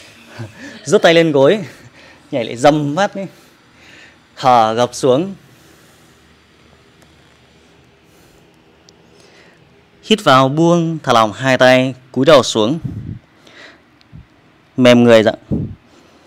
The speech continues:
Thở ra, tư thế tay chân, chừng ngón tay ngang ngón chân. Nào, vươn dài cột sống. Hít vào, đứng lên. Hai tay dang ngang, vươn lên.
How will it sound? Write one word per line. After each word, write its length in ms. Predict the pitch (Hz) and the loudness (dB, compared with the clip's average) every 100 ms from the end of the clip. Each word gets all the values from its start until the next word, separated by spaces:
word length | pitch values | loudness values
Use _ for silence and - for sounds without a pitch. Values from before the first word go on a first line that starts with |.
| _ _ _ _ _ _ _ _ _ | _ _ _ _ _ _ _ _ _
Thở 220 | - 117 110 | -2 0 2
ra, 420 | 127 127 127 120 - _ _ | 2 2 0 -6 -16 _ _
tư 80 | 151 | -2
thế 120 | 127 | 0
tay 240 | 156 147 139 | 0 0 0
chân, 380 | 147 143 135 131 | 0 0 -2 -8
chừng 180 | - 113 | -8 -6
ngón 120 | 123 | -4
tay 260 | 135 135 131 | -2 -2 -2
ngang 300 | 127 127 113 | -4 -4 -4
ngón 160 | 110 | -8
chân. 320 | 117 123 123 107 _ _ _ | -2 -2 -2 -10 _ _ _
Nào, 240 | 107 107 101 | -8 -6 -4
vươn 200 | 123 117 | -8 -6
dài 320 | 110 107 101 | -4 -4 -4
cột 200 | - 98 | -10 -14
sống. 280 | - 101 123 _ _ _ _ _ _ _ _ _ _ _ _ _ _ _ _ _ _ _ _ _ _ _ _ _ | -8 -8 -10 _ _ _ _ _ _ _ _ _ _ _ _ _ _ _ _ _ _ _ _ _ _ _ _ _
Hít 200 | - 220 | -8 -4
vào, 300 | 151 127 127 | -2 -2 -2
đứng 220 | 120 123 | -4 -4
lên. 320 | 147 143 143 135 - _ _ _ _ _ _ _ _ _ _ _ _ _ _ _ _ _ _ _ _ _ | -2 -2 -4 -10 -20 _ _ _ _ _ _ _ _ _ _ _ _ _ _ _ _ _ _ _ _ _
Hai 160 | - 147 | -4 0
tay 140 | 147 | 0
dang 260 | 123 143 139 | 0 -2 0
ngang, 320 | 139 139 131 123 | -2 -4 -8 -6
vươn 160 | 135 | -4
lên. 260 | 127 127 | -4 -6